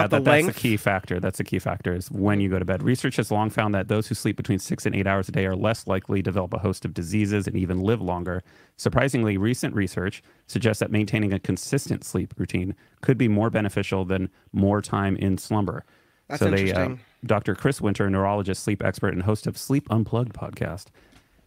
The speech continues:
Speaker 2: uh, told Daily Mail that he recommends going to bed and waking up at the same time every morning. In general, sleep schedules are important because our bodies work best when they're able to anticipate what's,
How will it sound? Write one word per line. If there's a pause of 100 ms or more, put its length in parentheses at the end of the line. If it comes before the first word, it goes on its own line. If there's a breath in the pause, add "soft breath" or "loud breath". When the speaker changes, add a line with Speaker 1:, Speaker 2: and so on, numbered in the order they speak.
(220 soft breath)
Speaker 2:
uh,
told
Daily
Mail
that
he
recommends
going
to
bed
and
waking
up
at
the
same
time
every
morning. (420 soft breath)
In
general,
sleep
schedules
are
important
because
our
bodies
work
best
when
they're
able
to
anticipate
what's,